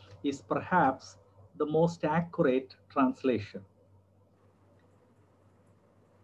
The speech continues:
Then there was a question related to that. What is, what is wrong, uh, in reading or using New International Version? There is absolutely nothing wrong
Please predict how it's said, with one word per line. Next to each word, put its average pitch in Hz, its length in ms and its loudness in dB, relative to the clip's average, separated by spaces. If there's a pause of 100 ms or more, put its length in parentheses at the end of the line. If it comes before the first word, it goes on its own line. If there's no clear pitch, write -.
Then 254 260 6
there 233 140 10
was 196 220 8
a 196 80 6
question 180 480 6
related 170 540 4
to 165 100 4
that. 135 380 2
What 220 200 4
is, 233 240 0
what 226 220 4
is 226 160 0
wrong, 196 580 4 (800)
uh, 151 420 0 (320)
in 156 180 0
reading 175 520 4
or 151 160 2
using 165 560 2 (100)
New 185 360 6
International 151 760 -2
Version? 123 500 -2 (600)
There 147 140 2
is 147 160 -2 (160)
absolutely 175 1200 0
nothing 147 600 2
wrong 131 440 2